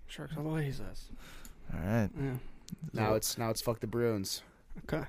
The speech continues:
Speaker 2: Sure.
Speaker 3: Avs are out now. It's Bruins and Saint Louis. Gotta get them both out of it.
Speaker 1: Interesting.
Speaker 3: Yeah.
Speaker 2: Feeling good about the Nuggets.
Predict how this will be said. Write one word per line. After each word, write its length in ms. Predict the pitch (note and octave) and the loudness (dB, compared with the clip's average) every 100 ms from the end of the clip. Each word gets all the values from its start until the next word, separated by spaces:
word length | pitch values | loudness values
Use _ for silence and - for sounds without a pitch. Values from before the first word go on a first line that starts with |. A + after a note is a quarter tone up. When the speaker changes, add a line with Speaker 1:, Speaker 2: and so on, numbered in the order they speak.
| - | -4
Speaker 2:
Sure. 320 | - G#2 D3+ | 0 8 12
Speaker 3:
Avs 300 | D3 C#3 C3+ | 12 10 8
are 80 | B2+ | 8
out 120 | A2+ | 8
now. 160 | A2+ A2+ | 8 4
It's 200 | A2 - - - - | 4 -2 -6 -18 -4
Bruins 260 | A#2+ C3 C3 | 6 6 8
and 80 | B2 | 6
Saint 200 | C3+ B2+ | 8 12
Louis. 260 | B2+ A2+ | 12 12
Gotta 160 | - A2+ | 6 4
get 140 | A#2 - - - - | 4 0 -14 -16 -8
them 140 | - G2 | -2 0
both 180 | F#2 F#2 | 0 2
out 140 | F2+ | 0
of 60 | F2+ | 0
it. 180 | F#2 - A2+ | -2 -4 0
Speaker 1:
Interesting. 440 | D3+ C3+ A#2 - C3 - | 2 2 0 -4 -8 -10
Speaker 3:
Yeah. 80 | G2 G2+ - - | -8 -8 -4 10
Speaker 2:
Feeling 260 | D#3 D#3 | 12 12
good 100 | C#3 | 12
about 180 | D3 C3+ | 12 12
the 60 | B2+ | 10
Nuggets. 540 | C3 C3 B2 - - | 6 8 6 4 -4